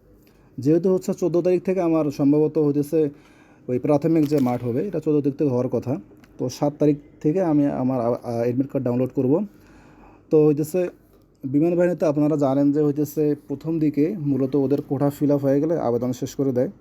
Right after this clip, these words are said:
তো লাস্টের দিকে আপনারা আবেদন করতে গেলে মোটামুটি হইতেছে একটা সমস্যা পড়বে।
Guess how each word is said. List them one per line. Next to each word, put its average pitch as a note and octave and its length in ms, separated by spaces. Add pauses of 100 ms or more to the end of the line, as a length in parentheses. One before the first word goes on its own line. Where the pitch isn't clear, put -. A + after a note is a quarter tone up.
(580)
তো A#2 240 (120)
লাস্টের A#2+ 420
দিকে F3 420 (300)
আপনারা C#3+ 380
আবেদন C#3 220
করতে D3 380
গেলে C#3 200
মোটামুটি B2+ 460
হইতেছে B2+ 340
একটা A#2+ 140
সমস্যা A#2+ 340
পড়বে। B2 280